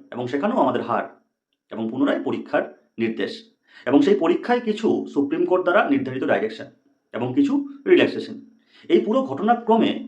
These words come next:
আপনারা যদি খেয়াল করেন, এখানে স্পষ্ট কিছু শ্রেণীগত বিভাজন তৈরি হয়ে গেছে, যেটা হওয়া উচিত ছিল না। প্রথমত আমরা, আমরা হলাম যোগ্য পক্ষ, আনটেন্টেড টিচার্স, এবং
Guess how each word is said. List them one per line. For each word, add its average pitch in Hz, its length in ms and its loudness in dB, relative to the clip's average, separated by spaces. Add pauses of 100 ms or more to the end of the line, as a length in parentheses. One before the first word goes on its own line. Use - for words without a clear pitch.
(220)
আপনারা 143 280 2
যদি 143 180 6
খেয়াল 135 340 -2
করেন, 104 220 -6 (340)
এখানে 165 280 -6 (300)
স্পষ্ট - 400 -4
কিছু 220 240 -2 (1000)
শ্রেণীগত 240 400 4
বিভাজন 143 360 4
তৈরি 104 200 0
হয়ে 95 200 -8
গেছে, 101 160 -10 (200)
যেটা 123 200 -8
হওয়া 202 180 0 (460)
উচিত 139 220 -4
ছিল 113 160 -6
না। 92 140 -8 (680)
প্রথমত 240 260 4
আমরা, 139 260 4 (240)
আমরা 165 240 4
হলাম 240 240 0
যোগ্য 139 320 6
পক্ষ, - 200 -6 (1160)
আনটেন্টেড 127 460 0
টিচার্স, - 280 -8 (500)
এবং 226 200 6